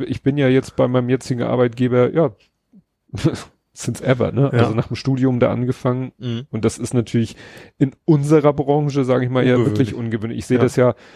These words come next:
Speaker 1: gut, es ist so, wenn ich jetzt an meine Kommilitonen, ne, und die Traladui-Truppe, die trifft
Speaker 2: Mhm.
Speaker 1: sich ja immer noch da zu diesem Studi-Frühstück. Wir waren da jetzt schon länger nicht dabei, weil wir das im Moment auch so ein bisschen schwierig finden.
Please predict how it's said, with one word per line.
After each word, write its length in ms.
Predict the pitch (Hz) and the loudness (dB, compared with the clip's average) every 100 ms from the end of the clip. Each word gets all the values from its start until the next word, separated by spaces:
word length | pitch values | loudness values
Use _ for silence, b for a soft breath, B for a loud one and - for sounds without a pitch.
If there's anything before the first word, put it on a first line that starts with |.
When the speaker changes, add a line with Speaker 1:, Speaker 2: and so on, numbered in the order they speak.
| B B | B B
Speaker 1:
gut, 220 | - 214 B B | -2 -2 B B
es 160 | 147 | -2
ist 140 | 160 147 | -2 2
so, 260 | 165 151 | 2 2
wenn 120 | 143 143 | 0 0
ich 100 | 147 | 0
jetzt 180 | 135 | -2
an 100 | 127 | -4
meine 360 | 127 120 117 117 | 0 2 2 0
Kommilitonen, 800 | - 127 123 117 - 139 170 - | -2 -2 0 0 0 -2 -2 -4
ne, 180 | 127 185 | 0 0
und 400 | - 117 - 117 | -2 -8 -10 -12
die 80 | 113 | -10
Traladui-Truppe, 920 | - 123 117 123 180 165 - 160 156 | 0 4 4 4 0 -2 0 0 2
die 120 | 123 | 0
trifft 240 | - - | -2 -2
Speaker 2:
Mhm. 60 | 127 | -2
Speaker 1:
sich 140 | 131 | -2
ja 80 | 127 | -2
immer 120 | 131 | 0
noch 160 | 147 131 | -2 0
da 120 | 131 | -2
zu 160 | - 127 | -2 -4
diesem 260 | 117 117 | -4 -4
Studi-Frühstück. 760 | 113 131 147 - 160 - 156 135 | -4 -6 -6 -8 -10 -4 -4 0
Wir 140 | 127 | -2
waren 160 | 123 123 | 0 0
da 80 | 120 | 2
jetzt 200 | 120 - | 0 -2
schon 140 | 127 | 0
länger 220 | 120 120 | 2 2
nicht 220 | 120 131 147 | 0 0 -2
dabei, 360 | 135 139 139 | 2 2 2
weil 100 | 131 | -2
wir 80 | 127 | -2
das 160 | 123 - | -4 -4
im 80 | 123 | -10
Moment 240 | 120 120 | -8 -6
auch 120 | 123 | -6
so 100 | - | -6
ein 80 | 139 | -6
bisschen 440 | 135 - 135 135 - | -6 -6 -8 -8 -12
schwierig 420 | - 147 143 - | 0 2 2 0
finden. 480 | 143 139 - 139 | -4 -4 -6 -6